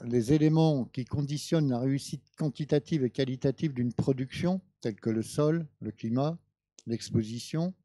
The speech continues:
la préparation du terrain, mais aussi les facteurs sociaux, techniques, financiers, technologiques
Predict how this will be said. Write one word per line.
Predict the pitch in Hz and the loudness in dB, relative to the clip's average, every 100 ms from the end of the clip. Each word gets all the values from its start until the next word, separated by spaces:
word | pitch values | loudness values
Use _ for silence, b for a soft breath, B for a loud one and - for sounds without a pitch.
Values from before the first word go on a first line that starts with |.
| _ _ _ - | _ _ _ -14
la | 104 | -6
préparation | - 143 139 131 127 131 | 0 2 4 2 0 0
du | 120 120 | -2 -2
terrain, | 143 135 165 180 - _ _ _ | -4 -2 -2 -2 -6 _ _ _
mais | 120 | 0
aussi | 135 151 175 | 2 2 2
les | 147 | 4
facteurs | 135 143 - 143 - | 4 0 0 -2 0
sociaux, | - 147 - 185 | -2 -2 2 0
techniques, | - 139 - 175 - | 0 -6 0 -2 -2
financiers, | 139 127 131 - 131 | -2 -2 -2 -2 -2
technologiques | 139 - 131 123 120 139 165 - | -2 -2 0 2 2 0 -8 -12